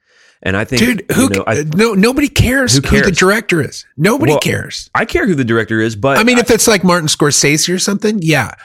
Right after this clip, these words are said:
Speaker 2: But if it's somebody you've never heard of, you don't care if it's a man or a woman.
Speaker 1: No.
Speaker 2: You just want the film to be good.
Speaker 1: Yeah. And, but, but I think that it should be, I think the same way that we, I think the same way that we can assign responsibility to a director,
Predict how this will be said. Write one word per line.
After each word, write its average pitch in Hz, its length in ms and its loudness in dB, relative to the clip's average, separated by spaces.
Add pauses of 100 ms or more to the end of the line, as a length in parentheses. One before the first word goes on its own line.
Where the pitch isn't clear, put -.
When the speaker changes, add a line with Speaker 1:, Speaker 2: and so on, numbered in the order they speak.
(260)
Speaker 2:
But 160 220 2
if 165 120 -2
it's 220 140 0
somebody 202 380 2
you've 165 100 2
never 156 240 2
heard 135 240 0
of, 202 160 -2
you 208 120 -2
don't 269 120 -2
care 170 140 -2
if - 80 -4
it's 120 120 -4
a 104 40 -2
man 110 240 -2
or 95 100 -2
a 90 60 -8
woman. 110 340 -4
Speaker 1:
No. 92 240 -2
Speaker 2:
You 156 140 0
just 226 160 0
want 180 180 2
the 147 80 -2
film 196 280 0
to 120 60 -6
be 98 120 -6
good. - 180 -6
Speaker 1:
Yeah. 107 160 -2 (400)
And, 135 200 0
but, 151 140 0
but 139 120 0
I 143 80 2
think 160 240 -4
that 131 120 0
it 120 60 -2
should 117 180 -4
be, 120 180 0 (100)
I 120 100 0
think 143 200 -4
the 120 60 -2
same 131 360 -2
way 98 260 0 (100)
that 95 140 0
we, 95 420 0 (880)
I 117 80 0
think 147 160 -4
the 131 60 0
same 143 260 -2
way 110 200 2
that 92 240 -4
we 104 180 -2
can 98 520 -4 (400)
assign 92 600 -4 (260)
responsibility 87 800 -4
to 87 160 -4
a 80 40 -4
director, 80 600 -6